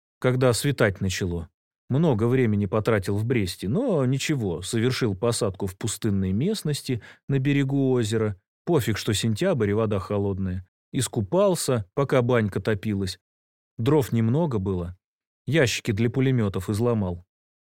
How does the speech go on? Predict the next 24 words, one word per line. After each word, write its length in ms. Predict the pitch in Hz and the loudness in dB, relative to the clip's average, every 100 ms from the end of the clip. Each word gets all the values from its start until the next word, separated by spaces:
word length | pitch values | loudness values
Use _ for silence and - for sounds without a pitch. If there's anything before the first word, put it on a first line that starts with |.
| _ - | _ 0
Достал 400 | 147 - 156 107 | 0 4 4 4
Маю, 480 | 107 160 202 175 | 2 2 2 0
приготовив 640 | 147 147 147 147 151 127 120 | 0 0 0 2 2 2 0
домик 400 | 113 139 123 101 | 0 2 0 -4
к 120 | - | -4
проживанию. 840 | 127 120 123 113 110 104 98 95 - _ | -2 0 0 2 2 2 0 -4 -8 _
Та 180 | 139 120 | 2 4
изучила 540 | 107 113 - 170 190 | 2 0 0 0 2
его 260 | 123 101 101 | 2 2 0
и 60 | |
обустроилась, 880 | 98 95 95 - 117 147 147 117 - _ _ - | 0 -2 -4 -2 0 0 0 -2 -4 _ _ -10
своим 440 | - 135 127 117 | 0 2 4 4
большим 400 | 123 123 - 117 | 2 2 0 0
животом 480 | 107 117 131 - 110 | 2 2 2 2 0
застревая 520 | 101 107 135 127 101 | 0 -2 0 2 0
в 100 | 92 | -2
проеме 380 | - 123 110 98 | 0 2 2 0
двери. 460 | 98 117 107 87 - _ _ _ _ _ _ _ | 0 0 0 -2 -6 _ _ _ _ _ _ _
А 100 | 131 | 0
нечего 420 | 180 196 117 127 120 | 2 2 2 0 0
боком 440 | 139 101 92 92 | 2 0 -2 -2
вылезать. 500 | 104 117 101 87 87 _ _ _ _ - | 0 0 0 -4 -8 _ _ _ _ -4
В 60 | 175 | -2
общем, 380 | 208 185 170 | 0 0 0